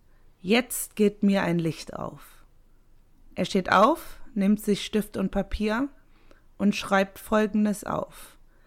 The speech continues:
Alle Buchstaben sind hier groß geschrieben. O G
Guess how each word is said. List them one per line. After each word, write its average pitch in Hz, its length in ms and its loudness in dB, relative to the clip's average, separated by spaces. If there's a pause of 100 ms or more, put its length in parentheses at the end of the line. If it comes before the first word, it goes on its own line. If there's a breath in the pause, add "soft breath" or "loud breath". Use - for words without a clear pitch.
(800 soft breath)
Alle 202 200 6
Buchstaben 196 520 0
sind 190 220 -2
hier 180 120 0
groß 170 400 -4
geschrieben. 151 760 -10 (1700)
O 214 400 2 (420)
G 220 540 0